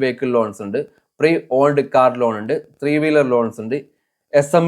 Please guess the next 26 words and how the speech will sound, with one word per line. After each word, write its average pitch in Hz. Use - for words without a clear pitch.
ഇ -
ലോൺസ് 131
ഉണ്ട്, 127
ബിസിനസ് 120
ഒക്കെ 123
തുടങ്ങാൻ 123
വേണ്ടിയിട്ട്. 117
പിന്നെ 131
അതുപോലെ 131
തന്നെ 131
ഹോം 123
ലോൺസ് 139
ഉണ്ട്, 117
നമ്മുടെ 123
വീടൊക്കെ, 120
സ്വപ്ന 117
ഭവനങ്ങളൊക്കെ 120
വെക്കാൻ 117
വേണ്ടിയിട്ട് 110
ഹെൽപ്പ് 101
ചെയ്യുന്ന 104
രീതിയിൽ 104
ഹോം 107
ലോൺസ് 117
പ്രൊവൈഡ് 101
ചെയ്യുന്നുണ്ട്. 104